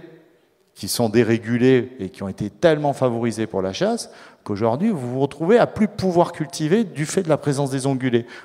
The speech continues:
Vous mettez le grand prédateur dans le cycle, les ongulés, ils n'ont plus le même comportement.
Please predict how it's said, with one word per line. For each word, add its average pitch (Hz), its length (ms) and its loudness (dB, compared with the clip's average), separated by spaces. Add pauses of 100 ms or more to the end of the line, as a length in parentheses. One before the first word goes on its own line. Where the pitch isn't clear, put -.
Vous 117 80 0
mettez 127 380 4
le 113 120 2
grand 107 200 0
prédateur 104 500 -2
dans 92 140 -4
le 92 100 -4
cycle, - 320 -4
les 117 140 -2
ongulés, 110 300 -2
ils 170 80 -2
n'ont 127 80 -2
plus 143 160 -8
le 143 40 -4
même 135 160 -2
comportement. 127 800 -2